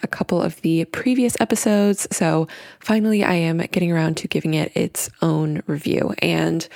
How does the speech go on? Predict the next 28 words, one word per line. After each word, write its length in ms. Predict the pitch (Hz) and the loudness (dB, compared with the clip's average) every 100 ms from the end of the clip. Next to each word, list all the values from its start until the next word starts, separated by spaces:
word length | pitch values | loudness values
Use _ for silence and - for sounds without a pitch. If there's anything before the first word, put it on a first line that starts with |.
| - - - - | -20 -20 -20 -10
what 220 | 180 185 | -4 0
I 80 | - | 0
had 440 | 180 180 170 165 - | -2 0 0 -2 -2
briefly 580 | 233 269 254 233 208 - | 0 0 2 2 2 2
mentioned 580 | 175 165 - 170 160 | 0 0 0 0 0
in 180 | - 160 | -2 -2
those 280 | 160 160 - - | 0 -2 -4 -10
previous 420 | - 156 156 - | -4 -2 -2 -2
episodes 680 | - 262 - 233 220 214 - - - - - - - | -2 -2 -2 0 0 0 -4 -10 -16 -18 -20 -12 -2
is 680 | 185 180 180 175 165 - - _ | 2 2 2 0 -2 -6 -12 _
the 100 | - | -4
fact 440 | 190 196 175 180 - | 0 2 2 0 -2
that 360 | 160 160 165 - _ _ - | 0 2 0 -4 _ _ 2
this 200 | 226 - | 2 2
book 460 | 190 175 170 - _ - | 2 2 0 -12 _ -4
really 540 | 175 185 240 254 226 | 0 2 2 4 2
impressed 480 | - 175 175 170 - | 2 0 -2 -4 -4
me 240 | 175 170 - | -2 -2 0
and 400 | 160 156 156 - | 0 0 -2 -4
blew 160 | - 170 | -2 0
me 120 | 160 | 2
away, 440 | 156 196 196 190 - - - | 2 2 4 2 -2 -12 -12
specifically 880 | - 226 - 285 269 - 220 214 - | -4 -2 0 0 0 2 2 2 0
because 600 | 185 - 185 180 175 - - | -2 0 2 2 2 -2 -2
this 260 | 190 190 | -2 0
is 160 | 196 185 | -2 -4
Heller's 580 | - 170 170 165 170 - - - - - | -2 0 2 2 0 -4 -12 -20 -10 0
debut 720 | 165 165 151 170 165 160 | 0 0 0 2 4 2